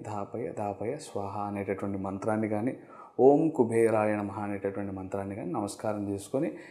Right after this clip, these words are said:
ఈ యొక్క వస్తువుని అక్కడ పెట్టేసి మీరు అలా ఉంచండి. అప్పుడప్పుడు మీకు ఛాన్స్ ఉన్నప్పుడల్లా దాన్ని రీప్లేస్ చేయడం,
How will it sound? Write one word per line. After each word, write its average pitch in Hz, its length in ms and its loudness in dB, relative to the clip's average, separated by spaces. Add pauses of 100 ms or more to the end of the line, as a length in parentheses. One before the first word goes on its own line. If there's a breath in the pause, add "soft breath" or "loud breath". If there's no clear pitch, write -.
(240 loud breath)
ఈ 123 60 6
యొక్క 120 240 10
వస్తువుని 110 440 2
అక్కడ 107 260 2
పెట్టేసి 98 520 -2 (380 loud breath)
మీరు 147 140 8
అలా 120 180 12
ఉంచండి. 104 560 0 (340 loud breath)
అప్పుడప్పుడు 156 520 8
మీకు 131 340 4
ఛాన్స్ 127 240 2
ఉన్నప్పుడల్లా 113 560 0 (140)
దాన్ని 123 300 6
రీప్లేస్ 123 480 4
చేయడం, 104 200 0